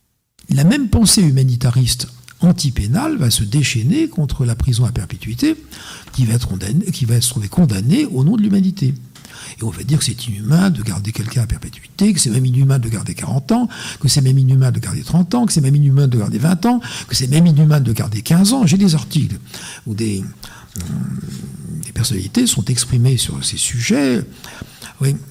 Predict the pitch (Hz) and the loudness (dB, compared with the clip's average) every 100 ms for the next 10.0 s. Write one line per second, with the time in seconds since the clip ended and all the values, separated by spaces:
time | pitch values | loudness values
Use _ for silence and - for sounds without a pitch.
0 | - 95 104 240 254 120 - 104 110 202 | -10 -6 0 0 0 -2 0 0 2 2
1 | 180 95 - - 98 175 160 - 117 180 | 2 -2 -6 -4 0 2 2 0 -2 0
2 | 233 110 - - 208 - 247 190 - 160 | 0 -2 -4 -2 -2 2 2 2 0 -6
3 | 95 262 254 170 135 - - - - - | -6 -4 2 4 2 -2 -8 -16 -10 -4
4 | 220 - - - - - - _ _ - | -2 -4 -16 -20 -20 -20 -20 _ _ -2
5 | 165 160 254 - 214 156 147 170 277 311 | 2 4 2 2 4 4 4 4 4 4
6 | 294 247 - - - - - - 175 180 | 2 -4 -16 -20 -18 -18 -8 0 2 2
7 | - - - - 185 202 160 254 226 139 | -2 -14 -10 -4 2 4 4 4 2 2
8 | 127 220 147 117 262 302 - - - - | 0 -2 -2 -2 -4 -6 -10 -20 -20 -8
9 | - 170 233 311 208 - 160 - 156 | -2 0 2 4 4 4 2 2 2